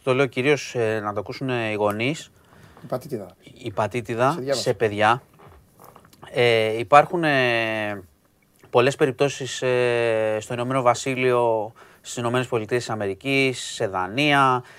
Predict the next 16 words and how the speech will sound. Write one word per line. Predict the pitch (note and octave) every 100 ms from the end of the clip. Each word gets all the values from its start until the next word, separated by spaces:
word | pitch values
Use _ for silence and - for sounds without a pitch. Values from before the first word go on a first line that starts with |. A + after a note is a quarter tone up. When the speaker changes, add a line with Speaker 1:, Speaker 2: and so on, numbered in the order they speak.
| -
Speaker 1:
σε | - C#3+
διάφορες | C3+ E3+ D#3+ B2
χώρες | B2 A2
της | -
Ευρώπης. | G#2 G2+ G2 G#2 E3+ - _ - - _
Παρατηρείται | - A#2+ A#2+ B2 D#3 D#3+
σε | - C3+
πολύ | A#2+ A#2+ C3
μικρά | E3+ C#3+ C#3+
παιδιά, | B2 A2+ B2 A2 F#2 _ _ _
ε, | A2 G#2+ G#2 G2+ F#2+ F#2 F2 - E2+ - E2+ E2+ F2
υπατήτηδα | A2 A2 G#2 C#3 B2+ A2 G2+ F#2 F2
και | B2
μάλιστα | A#2 C3+ B2+ C3
υπάρχουν | A#2 C3 B2+ C3 B2 A#2
και | A#2